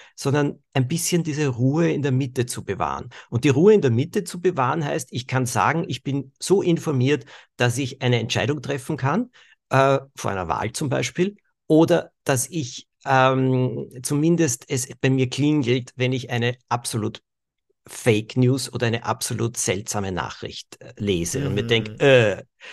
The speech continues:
Speaker 1: so. Und ich glaub, dieser Mittelbereich hier, der ist es.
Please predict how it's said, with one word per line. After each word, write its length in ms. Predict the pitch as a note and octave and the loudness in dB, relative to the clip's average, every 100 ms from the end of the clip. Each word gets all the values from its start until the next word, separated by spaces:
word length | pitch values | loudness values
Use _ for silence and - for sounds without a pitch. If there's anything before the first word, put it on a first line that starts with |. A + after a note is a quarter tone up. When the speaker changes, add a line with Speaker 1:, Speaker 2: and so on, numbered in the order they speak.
| - _ | -20 _
Speaker 1:
so. 280 | C3+ G2+ - _ _ _ _ _ | 0 0 -4 _ _ _ _ _
Und 140 | - E3 | -2 -2
ich 120 | - | -2
glaub, 280 | E3+ E3+ - _ _ | -2 -2 -4 _ _
dieser 460 | - F3 F3 D#3+ - _ | -8 -2 2 0 -2 _
Mittelbereich 880 | E3+ A#3+ B3+ B3+ F3 A#2+ F2 D2+ D2+ | 4 4 4 0 0 0 -2 -4 -10
hier, 420 | - G2 F2 - - _ _ _ _ _ _ _ _ D3 | -10 -8 -8 -10 -18 _ _ _ _ _ _ _ _ 2
der 280 | C3+ C#3+ - | 4 4 2
ist 240 | B2+ - | 0 -2
es. 440 | - - - - | -10 -12 -14 -14